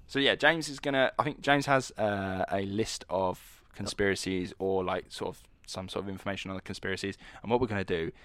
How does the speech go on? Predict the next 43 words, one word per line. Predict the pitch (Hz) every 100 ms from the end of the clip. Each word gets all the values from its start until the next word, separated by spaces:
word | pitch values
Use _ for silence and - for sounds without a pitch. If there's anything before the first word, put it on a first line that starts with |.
| -
is | -
almost | 117 110
like | 110
we | 113
did | 104 98
with | 98
the | -
Conrad | - 107 87 87
Roy | 98 90 85 - - - -
episode | - 92 92 87
of |
Michelle | 87 - 90
Carter. | - 95 80 - - - - -
This | 107 -
bit's | 107 -
not | 90 95 -
scripted, | - 123 - 135 - -
and | 101
we're | 98
just | 95
gonna | 101 98
kinda | 98 92 85
discuss | - - - - - -
the | - - - - - -
conspiracies | 107 - 107 107 98 107 110 -
and | 101
where, | 101
maybe | 101 101
where | 104
they | 98
come | - 143
from, | - 131 131
if | 123
they | -
have | - 110 -
sort | - 117 120
of |
any | 113 101
kind | - 101
of | 98
validity, | 104 110 123 120 120 117
if | 113 -
they're | 98 101